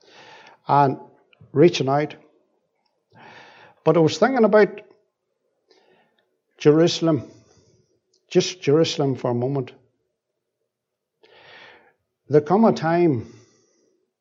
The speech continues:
that God, as it were, passed by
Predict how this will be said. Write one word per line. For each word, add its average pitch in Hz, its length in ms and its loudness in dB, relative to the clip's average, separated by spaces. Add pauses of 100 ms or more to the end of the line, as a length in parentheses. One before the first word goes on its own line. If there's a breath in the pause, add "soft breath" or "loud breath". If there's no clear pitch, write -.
(1200 soft breath)
that 123 180 2
God, 156 460 2 (2750)
as 120 160 -2
it 120 60 -2
were, 139 280 2
passed 131 460 -4
by 127 440 -2